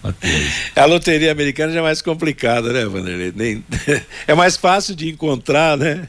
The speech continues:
Speaker 2: <laughs> Apesar que ela paga muito mais. Mas, e o difícil, né, é acertar. Falando em loteria, rapaz, toda semana a gente faz aquele, aquele joguinho trivial.
Speaker 1: Cafezinha.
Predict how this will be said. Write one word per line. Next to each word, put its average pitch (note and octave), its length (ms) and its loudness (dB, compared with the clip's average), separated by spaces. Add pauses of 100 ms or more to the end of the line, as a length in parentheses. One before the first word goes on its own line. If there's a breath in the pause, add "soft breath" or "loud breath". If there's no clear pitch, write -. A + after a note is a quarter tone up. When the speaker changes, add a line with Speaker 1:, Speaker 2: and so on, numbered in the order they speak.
Speaker 2:
<laughs> A#2+ 140 -10 (320 loud breath)
Apesar C#3+ 680 2
que E4+ 140 -2
ela F#4+ 300 0
paga A#2 340 -2
muito C3+ 300 0
mais. A2 480 -2 (400 loud breath)
Mas, B2 500 4
e C3+ 120 2
o C3+ 80 0
difícil, B2 560 0
né, A2 240 2
é A2 60 4
acertar. G2 560 2
Falando A2+ 360 2
em G#2+ 80 2
loteria, A2 580 4
rapaz, G2 280 0
toda - 180 2
semana E3+ 400 2
a C#3+ 40 2
gente C3 220 -4
faz D3 360 2
aquele, C3 400 -4 (440 loud breath)
aquele C3 360 2
joguinho B2 440 2
trivial. C3 600 4
Speaker 1:
Cafezinha. G#2+ 360 0